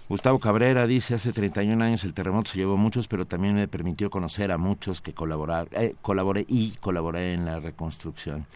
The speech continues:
Eh, Paco Barajas nos escribió que él vivía en la calle de Ecuador y que el edificio, ahí está.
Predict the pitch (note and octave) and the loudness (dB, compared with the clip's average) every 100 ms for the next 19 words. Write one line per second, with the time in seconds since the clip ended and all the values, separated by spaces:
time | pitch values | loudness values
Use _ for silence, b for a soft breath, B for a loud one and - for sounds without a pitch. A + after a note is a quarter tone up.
0 | b b b b - D#2+ F#2 G2+ G#2+ G#2+ | b b b b -12 -8 -6 -4 -2 -2
1 | - B2+ C3+ A2 F2 - A#2+ A#2+ G#2 F2 | -2 0 2 4 2 2 -4 -2 -2 -2
2 | F#2 - F2+ G2 A2 - G#2 A2+ A#2 G#2+ | -6 -6 -2 0 -2 0 0 0 -2 0
3 | A#2+ A2 A#2 A#2+ G#2 - A2 A#2+ C3 - | -2 -2 -2 -2 -4 -4 -2 0 0 -4
4 | b b b - F2+ - E2+ D2 C#2+ - | b b b -10 -8 -6 -6 -6 -8 -8
5 | E2+ - A2+ B2 b b - A2 - F#2 | -8 -4 -4 -4 b b -2 -2 0 -2